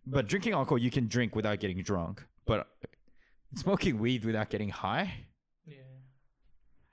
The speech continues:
Speaker 1: is another question, I think, right? So, okay, I've, I've got something handed over here. That is the way the Bible talks about drunkenness, and I think marijuana is in the same category.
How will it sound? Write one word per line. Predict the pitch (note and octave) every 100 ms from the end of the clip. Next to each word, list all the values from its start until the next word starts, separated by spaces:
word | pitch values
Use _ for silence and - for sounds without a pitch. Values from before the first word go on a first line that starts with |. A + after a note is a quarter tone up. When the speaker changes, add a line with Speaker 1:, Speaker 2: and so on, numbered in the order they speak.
| -
Speaker 1:
is | C3 B2
another | B2 G#2+ G#2+
question, | - D3+ - F#2+
I | E2+
think, | D#2+ - - - _ _ _ - _ _ -
right? | G#2 G#2+ B2 - - - -
So, | - B2+ B2 -
okay, | A2 G2
I've, | F#2 -
I've | A2+
got | C3 B2
something | A#2+ G#2+
handed | A2+ G#2+
over | G2+
here. | F#2+ G2 - - - -
That | A#2+ C#3+ E3+
is | E3 C#3+
the | C3+ C3
way | A#2+ B2+
the | A#2
Bible | G#2 G#2 A2
talks | A2 G2+
about | G#2
drunkenness, | F#2 A#2 G#2+ F#2 F2 -
and | G2+
I | A#2
think | B2+
marijuana | A2+ A2 G#2 G2+
is | G2
in | G2
the | F#2+
same | F#2 G2 F2
category. | - F#2 F2 -